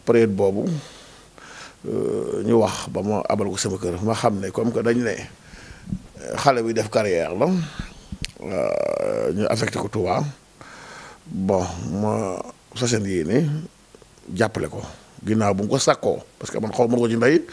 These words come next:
xaw ma ko ci baay. Musuma am moom benn relation. Bon, mu ñaan ma, ma abal ko sama kër. Fayul courant, euh, fayul loyer.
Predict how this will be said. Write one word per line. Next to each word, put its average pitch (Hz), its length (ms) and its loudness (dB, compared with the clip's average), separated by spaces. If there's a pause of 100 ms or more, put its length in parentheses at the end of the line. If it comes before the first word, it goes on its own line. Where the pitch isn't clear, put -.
(200)
xaw 107 100 -2
ma 113 60 2
ko 139 80 6
ci 156 80 6
baay. 117 200 4 (1000)
Musuma 117 400 2
am 110 60 4
moom 107 180 2
benn 110 140 2
relation. 107 540 0 (1000)
Bon, 107 240 2 (240)
mu 104 440 0 (160)
ñaan 117 360 4
ma, 104 220 0 (260)
ma 104 160 -2
abal 117 160 4
ko 107 100 -2
sama 101 200 0
kër. 92 180 -6 (800)
Fayul 113 400 0
courant, 107 460 0 (1080)
euh, 85 440 -2
fayul 113 280 4
loyer. 95 520 2